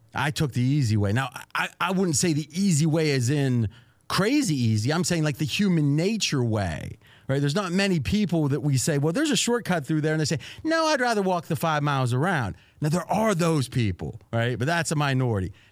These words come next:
I'm in, I'm in the big group. "Hey, give me the easy way. But if I gotta do the hard way,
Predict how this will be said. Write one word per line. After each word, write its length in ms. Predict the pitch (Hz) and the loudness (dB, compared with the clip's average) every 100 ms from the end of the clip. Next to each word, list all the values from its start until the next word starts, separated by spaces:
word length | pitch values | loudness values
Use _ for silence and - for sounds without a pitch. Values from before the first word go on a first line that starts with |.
| - | -6
I'm 240 | 165 202 | -2 0
in, 160 | 185 151 | 0 0
I'm 260 | 139 180 208 | -2 0 2
in 100 | 165 | 0
the 60 | |
big 240 | 131 156 127 | 0 -2 0
group. 240 | 127 143 | 0 0
"Hey, 280 | 151 147 95 | 0 0 -2
give 160 | 101 175 | -2 0
me 60 | 175 | 2
the 80 | |
easy 260 | 165 170 147 | 2 2 2
way. 440 | 165 165 160 160 143 - - | 2 2 0 -2 -6 -18 -6
But 100 | 156 | -4
if 80 | 135 | -2
I 120 | 131 | -4
gotta 340 | 104 175 247 | -2 0 0
do 160 | 156 165 | 2 2
the 120 | 147 | 2
hard 300 | 139 139 131 | 0 0 0
way, 360 | 131 120 117 | 0 0 -2